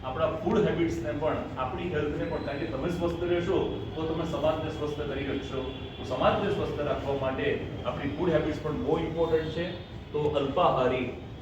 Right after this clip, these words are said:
ભૂખ હોય એના કરતાં થોડું ઓછું જમજો, પૌષ્ટિક આહાર લેજો, એવું પણ શાસ્ત્ર કહે છે. અને એટલું જ નહીં, ગૃહત્યાગી,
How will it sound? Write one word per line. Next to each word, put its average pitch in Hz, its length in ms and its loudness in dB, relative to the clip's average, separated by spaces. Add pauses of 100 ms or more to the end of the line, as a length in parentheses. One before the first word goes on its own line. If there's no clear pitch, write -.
(160)
ભૂખ 175 200 4
હોય 156 140 10
એના 151 120 4
કરતાં 151 300 0
થોડું 147 400 -2
ઓછું 180 280 -4
જમજો, 156 420 0 (340)
પૌષ્ટિક 175 400 -2
આહાર 160 360 4
લેજો, 160 260 0 (240)
એવું 147 240 2
પણ 160 180 0
શાસ્ત્ર - 260 -2
કહે 113 240 -2
છે. 127 140 -6 (500)
અને 160 160 0
એટલું 170 440 -2
જ 202 40 -2
નહીં, 196 220 0
ગૃહત્યાગી, - 800 2